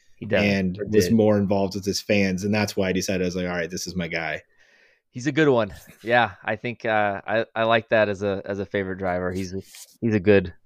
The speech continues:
Speaker 1: fans, fans kind of driver. So excellent. Well, J P, thanks for, so much for joining us. Appreciate your time. Thanks for coming on, and, uh, good luck to you the rest of the year.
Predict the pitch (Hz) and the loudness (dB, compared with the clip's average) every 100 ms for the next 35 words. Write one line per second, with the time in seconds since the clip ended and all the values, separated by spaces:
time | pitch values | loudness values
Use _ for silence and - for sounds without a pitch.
0 | _ _ - 107 98 92 87 - - _ | _ _ -2 0 2 -2 -6 -12 -16 _
1 | _ _ - 101 90 95 87 85 87 85 | _ _ -2 -2 -2 -8 -8 -8 -8 -8
2 | 87 87 - 87 90 _ _ _ _ _ | -12 -14 -10 -10 -12 _ _ _ _ _
3 | _ _ _ _ - 131 143 - 131 113 | _ _ _ _ -4 0 0 0 -2 -2
4 | - 123 113 127 139 143 135 139 139 - | -2 -2 0 2 2 2 0 0 0 -4
5 | 131 - 135 127 - - 120 117 104 123 | -8 -6 2 2 0 -2 -2 -2 -4 -2
6 | 120 120 120 113 - - _ _ _ - | 0 2 2 2 -2 -18 _ _ _ -6
7 | 131 135 120 120 - 117 117 117 - 120 | -2 0 0 -2 -2 2 4 2 0 -4
8 | - - 113 110 110 113 - _ _ _ | -4 -6 -2 2 2 0 -4 _ _ _
9 | - 98 98 95 98 92 107 107 113 113 | -8 -4 -4 -2 -2 -2 -4 -2 2 2
10 | - - 123 123 127 120 117 123 - 131 | 0 -10 -4 -2 -2 -4 -2 -2 -2 -4
11 | 127 139 92 | 0 0 -2